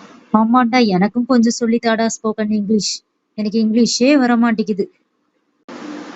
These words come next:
நான் சொல்ற சென்டென்ஸ்க்கு உனக்கு மீனிங் தெரியுதான்னு பாரு. Would you like to say something else? அதோட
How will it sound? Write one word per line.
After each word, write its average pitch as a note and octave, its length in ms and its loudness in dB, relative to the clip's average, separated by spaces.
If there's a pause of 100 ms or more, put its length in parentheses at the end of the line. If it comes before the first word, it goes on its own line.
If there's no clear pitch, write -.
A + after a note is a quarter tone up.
(180)
நான் A3+ 180 4 (120)
சொல்ற C4 320 -2 (100)
சென்டென்ஸ்க்கு A3+ 960 -4 (260)
உனக்கு A3 260 -2
மீனிங் B3+ 420 0
தெரியுதான்னு G#3+ 440 0
பாரு. G3 400 0 (680)
Would A#3 180 4
you D4 160 6 (160)
like B3 200 2
to C#4+ 180 -2
say C4 460 -4 (180)
something A#3+ 520 -4 (160)
else? B3+ 220 -6 (1600)
அதோட C4 440 2